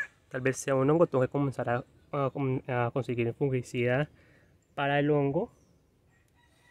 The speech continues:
Y bueno, voy aquí a, a echar tierrita. Y cuéntenme, quiero que me dejen en los comentarios cómo les ha ido con sus suculentas,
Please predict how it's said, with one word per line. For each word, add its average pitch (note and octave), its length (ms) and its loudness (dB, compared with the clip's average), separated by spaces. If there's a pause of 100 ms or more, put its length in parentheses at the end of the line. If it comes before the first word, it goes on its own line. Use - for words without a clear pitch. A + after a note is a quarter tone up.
(1400)
Y D3 80 -6
bueno, A#2+ 240 -2 (880)
voy C3 400 0
aquí B2+ 220 -2
a, B3 100 -4
a - 800 -18
echar - 240 -14
tierrita. D#3 480 0 (1400)
Y F3 100 4 (160)
cuéntenme, F3 540 6
quiero E3 240 4
que G3+ 100 2
me E3 100 8
dejen C#3 140 4
en D#3 60 6
los E3 100 2
comentarios B2+ 600 0
cómo D3 200 2
les D3 120 0
ha C3 60 -2
ido B2 140 -2
con C3+ 160 -8
sus - 140 -20
suculentas, F3+ 800 2